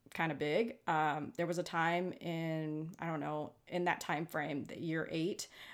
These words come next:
uh, where I came home and just looked around, and I have beautiful surroundings. My life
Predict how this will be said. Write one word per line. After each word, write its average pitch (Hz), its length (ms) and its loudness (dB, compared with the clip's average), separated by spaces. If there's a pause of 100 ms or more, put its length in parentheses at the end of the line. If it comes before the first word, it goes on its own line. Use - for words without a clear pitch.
(120)
uh, 165 300 6
where 156 320 2
I 165 480 4
came 185 220 -2
home 175 440 0
and 165 180 0
just 165 480 0
looked 175 260 0
around, 175 520 2
and 160 140 0
I 156 60 2
have 180 360 2 (120)
beautiful 214 640 6
surroundings. 190 920 4
My 170 120 4
life 180 380 6